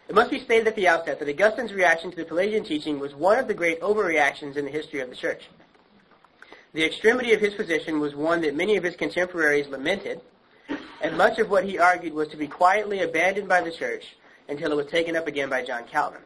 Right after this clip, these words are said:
Briefly, his ideas are as follows. Okay, Augustine. "We all chose to sin along with and in Adam's first sin. His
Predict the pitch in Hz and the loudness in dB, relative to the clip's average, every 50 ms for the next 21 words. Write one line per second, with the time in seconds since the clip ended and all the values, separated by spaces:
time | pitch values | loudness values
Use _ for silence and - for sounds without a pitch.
0 | - _ _ _ _ _ _ _ - - - - - - - - _ _ - - | -20 _ _ _ _ _ _ _ -20 -20 -20 -20 -20 -20 -20 -20 _ _ -20 -20
1 | - - - - - - 147 160 196 240 247 - 185 170 160 165 190 214 208 202 | -20 -20 -20 -20 -20 -12 -2 2 2 2 2 0 -2 -2 0 2 4 4 6 6
2 | 170 151 143 143 139 139 135 135 127 120 120 - - 165 156 - - - - - | 4 4 2 0 -4 -4 -2 -2 -2 -2 -4 -4 0 2 2 2 2 -2 -8 -16
3 | - _ _ _ _ _ _ _ _ _ _ _ _ _ _ _ _ _ _ _ | -20 _ _ _ _ _ _ _ _ _ _ _ _ _ _ _ _ _ _ _
4 | _ _ _ _ _ - 135 127 - 127 - - - - - _ - 151 185 180 | _ _ _ _ _ -18 -10 -6 -6 -6 -6 -8 -14 -20 -20 _ -2 0 0 0
5 | - - - - - - - - 151 185 196 165 185 214 233 240 247 247 - - | 0 -4 -12 -14 -14 -14 -12 -8 -8 -6 2 6 8 8 8 8 6 2 -2 2
6 | 226 220 220 220 214 220 208 180 - - 208 202 196 160 143 131 139 151 - - | 4 4 4 4 0 -4 -10 -12 -6 -2 0 2 2 2 0 0 -4 -8 -12 -16
7 | _ _ _ _ _ _ - _ - 147 156 160 180 190 196 185 170 175 175 175 | _ _ _ _ _ _ -16 _ -4 0 4 6 6 6 4 2 0 2 2 2
8 | 180 180 - 160 151 151 151 - 185 190 185 185 170 - 165 165 170 170 165 151 | 2 0 -4 -4 -4 -4 -4 -2 -2 -2 -2 -2 0 2 4 4 4 2 0 -2
9 | 147 - - 156 147 135 - - - 170 147 107 87 - - - _ _ _ _ | -6 -8 -6 -6 -6 -6 -6 -10 -8 -8 -8 -8 -8 -12 -18 -20 _ _ _ _
10 | - - _ - - _ _ _ _ _ _ _ _ _ - 214 - - | -20 -20 _ -20 -20 _ _ _ _ _ _ _ _ _ 2 2 2 2